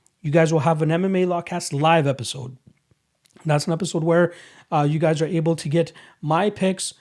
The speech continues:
or sorry, that, that, that's where I'm gonna be doing pretty much the same breakdown that I'm doing for you guys right here. But obviously not as detailed as the ones that are in this podcast. This podcast is the ones where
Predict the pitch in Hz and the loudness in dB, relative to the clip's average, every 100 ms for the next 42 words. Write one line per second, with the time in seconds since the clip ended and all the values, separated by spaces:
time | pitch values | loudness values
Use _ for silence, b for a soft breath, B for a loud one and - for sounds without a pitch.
0 | b - 160 156 156 175 147 165 165 160 | b -2 0 0 0 0 2 -2 -4 -10
1 | 202 208 202 151 165 - 190 160 165 160 | -10 -10 -6 2 2 2 0 2 2 2
2 | 156 151 147 147 165 156 - 175 165 170 | 2 2 0 0 0 -2 0 0 0 -2
3 | - 180 165 170 180 165 165 151 170 165 | 0 0 0 -2 -2 0 0 0 -2 -2
4 | 165 160 151 156 - 160 135 B B B | -2 -2 -2 -6 -4 -4 -4 B B B
5 | - 156 160 160 175 151 151 170 131 160 | 0 2 2 2 0 2 2 2 0 -4
6 | 165 156 143 123 B B - 151 131 147 | -2 0 -2 -2 B B -2 0 2 2
7 | 143 151 151 151 143 143 151 - 170 147 | 2 2 2 4 2 2 0 2 0 0
8 | 131 127 - 156 202 170 170 185 180 180 | -8 -12 -4 -4 -2 0 0 -2 -2 -2
9 | 156 151 156 143 160 156 | -2 0 0 0 2 0